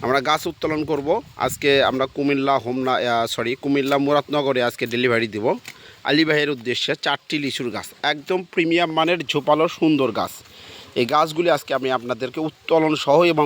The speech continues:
গাছের কোয়ালিটিগুলো দেখানোর চেষ্টা করব। সম্মানিত দর্শক, আমরা সারা বাংলাদেশে কুরিয়ার সার্ভিসের মাধ্যমে এই গাছগুলো পার্সেল করে থাকি। আমরা দেখেন, সরাসরি জমিন থেকে টব সহ আমরা গাছ উত্তোলন করতেছি।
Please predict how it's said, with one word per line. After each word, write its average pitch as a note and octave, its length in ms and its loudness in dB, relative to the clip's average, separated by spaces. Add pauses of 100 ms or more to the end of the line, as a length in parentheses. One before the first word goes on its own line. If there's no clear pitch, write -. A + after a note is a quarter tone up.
গাছের C#3 460 2 (480)
কোয়ালিটিগুলো D3+ 580 2
দেখানোর A#2+ 420 -2
চেষ্টা A#2+ 300 -2
করব। E2 280 -8 (500)
সম্মানিত E3+ 440 0
দর্শক, F3 420 2 (180)
আমরা C#3 220 2
সারা D3 280 2
বাংলাদেশে C#3 460 0 (100)
কুরিয়ার F#3 360 2
সার্ভিসের C#3+ 340 -2
মাধ্যমে C#3 320 2
এই C#3 60 4
গাছগুলো A#2 340 0
পার্সেল A2 360 0
করে F#2+ 200 -6
থাকি। - 260 -14 (680)
আমরা D#3+ 220 4
দেখেন, E3+ 200 2
সরাসরি F3+ 460 2 (100)
জমিন F3+ 300 2
থেকে F3 240 -4 (160)
টব G3 180 4 (120)
সহ E3+ 180 4 (640)
আমরা C#3 220 2
গাছ C3 280 2
উত্তোলন A2 360 -6
করতেছি। F#2+ 440 -12